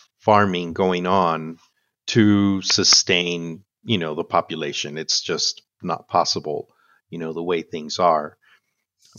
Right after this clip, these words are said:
But there is a, uh, there is a growing market and, and there is a growing demand for, you know, more locally produced,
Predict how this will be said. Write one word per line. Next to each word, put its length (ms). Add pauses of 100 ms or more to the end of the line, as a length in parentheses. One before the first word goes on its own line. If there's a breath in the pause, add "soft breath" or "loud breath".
But 340 (220)
there 320
is 260
a, 460 (560)
uh, 480 (560)
there 160
is 180
a 100
growing 540
market 560
and, 240
and 180
there 140
is 220
a 100
growing 540
demand 760 (420 soft breath)
for, 760 (240)
you 80
know, 200
more 360
locally 480
produced, 840